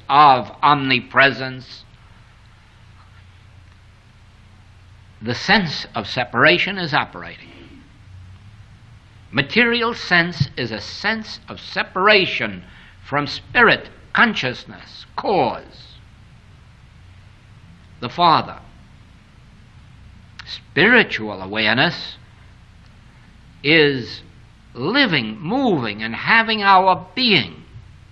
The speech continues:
praying without ceasing in the consciousness of "I and the Father are one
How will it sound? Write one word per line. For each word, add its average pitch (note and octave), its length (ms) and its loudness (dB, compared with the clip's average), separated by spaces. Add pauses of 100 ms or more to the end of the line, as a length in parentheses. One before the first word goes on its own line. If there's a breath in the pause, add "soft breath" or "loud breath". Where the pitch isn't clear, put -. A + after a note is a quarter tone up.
(460)
praying G3+ 420 2
without D#3+ 400 2
ceasing C#3+ 760 -6 (640 loud breath)
in D3 140 -2
the E3 140 -2 (100)
consciousness C#3+ 880 -2
of A#2+ 520 2
"I C3 560 4
and A#2 180 -12
the G#2+ 80 -14
Father C3+ 640 2
are A2+ 180 -2
one D3+ 600 -2